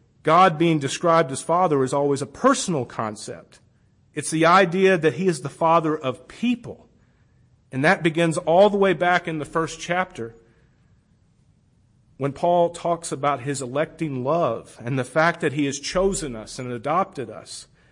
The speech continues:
and all of the wonderful graces laid out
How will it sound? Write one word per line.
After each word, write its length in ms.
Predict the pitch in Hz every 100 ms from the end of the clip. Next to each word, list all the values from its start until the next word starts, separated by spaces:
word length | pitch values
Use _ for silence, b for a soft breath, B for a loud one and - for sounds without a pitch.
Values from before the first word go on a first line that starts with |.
| b b
and 140 | 143
all 320 | 135 156 196
of 80 | 190
the 80 | 160
wonderful 460 | 147 190 180 - 147
graces 560 | 127 160 180 143 113
laid 260 | 120 147 151
out 320 | 147 156 -